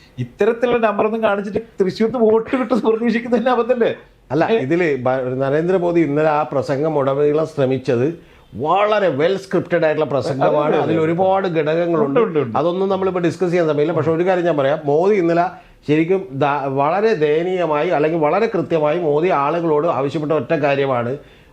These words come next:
Speaker 2: മോദിയുടെ ഗ്യാരണ്ടിയിൽ നിങ്ങൾ വോട്ട് ചെയ്യണം.
Speaker 1: വോട്ട് ചെയ്യണം.
Speaker 2: ഇവിടെയുള്ള ഒരു മനുഷ്യൻ പ്ലീസ്
Speaker 1: അല്ല, അത്
Speaker 2: നോക്കരുത്.
Speaker 1: അദ്ദേഹത്തിന് സ്റ്റേറ്റിലെ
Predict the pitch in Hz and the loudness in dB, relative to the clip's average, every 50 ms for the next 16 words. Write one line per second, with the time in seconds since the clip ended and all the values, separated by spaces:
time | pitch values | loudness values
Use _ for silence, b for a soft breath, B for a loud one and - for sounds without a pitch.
0 | B 123 135 151 165 185 214 220 220 247 247 254 247 240 202 190 160 151 151 147 | B 0 2 2 4 4 2 2 2 2 2 2 2 2 2 2 0 2 0 0
1 | 147 147 151 156 175 180 156 147 143 151 175 196 - - - - - - - - | -2 -2 -2 -2 0 0 0 0 0 0 -2 -2 -4 -8 -20 -20 -20 -20 -20 -20
2 | - - - - - 131 151 165 165 - 190 175 160 147 143 147 165 151 139 156 | -20 -20 -16 -6 0 0 0 0 2 0 0 2 2 0 0 0 0 0 2 2
3 | 175 190 190 196 185 175 196 208 202 175 170 180 214 220 220 185 190 190 190 180 | 2 2 0 0 0 0 2 0 0 -2 0 0 0 0 0 2 2 2 2 2
4 | - 165 175 180 165 180 220 220 202 143 151 156 165 202 214 190 233 233 240 226 | 2 4 4 4 4 2 2 2 2 0 -2 0 2 2 2 2 2 2 2 0
5 | 233 - 180 180 185 - 214 214 220 233 226 | 0 0 2 2 2 0 0 0 2 2 2